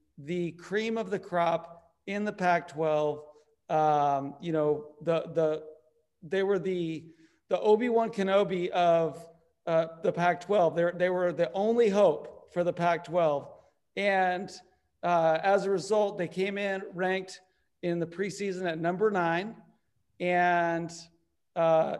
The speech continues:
you know, we've talked a, a lot about the hype machine that, that many, um, Husky fans and other college football fans believe has been built in through the association with Nike and E S P N.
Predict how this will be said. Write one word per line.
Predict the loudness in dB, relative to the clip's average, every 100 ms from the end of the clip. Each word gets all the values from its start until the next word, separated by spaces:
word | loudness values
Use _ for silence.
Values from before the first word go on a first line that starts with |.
| -6
you | -4
know, | -2
we've | -4 -2
talked | -2 0 -2
a, | -2 -2
a |
lot | 0 2
about | 2 0 -2
the | -4
hype | -8 -4 -4 -4
machine | -8 -8 -8 -6 -4
that, | -4 -6 -8 -14 _ _ _ _
that | -4 -2
many, | -2 -2 0 -2 -4 -10 -18 _ _ _ -4
um, | 0 0 0 -2 -4 -8 -12 _ -8
Husky | -4 -2 -4 -8
fans | -4 -2 -2 -2
and | -2
other | -2 -2
college | -2 -2 -4
football | -8 -4 -4
fans | -2 -4 -4 -8 -14 -20 _ -8
believe | -4 -2 -2
has | -4
been | -4 -6 -6
built | -4 -4 -4 -8
in | -6 -4 -2 -4 -6 -12 -20 _ _
through | -6 0 2
the | 0 -2
association | -4 -4 -4 -4 -6 -6 -6 -8 -6
with | -8 -6
Nike | -4 -2 -4 -6 -8
and | -8 -10
E | -6 -4
S | -4
P | -8 -10 -6
N. | -6 -6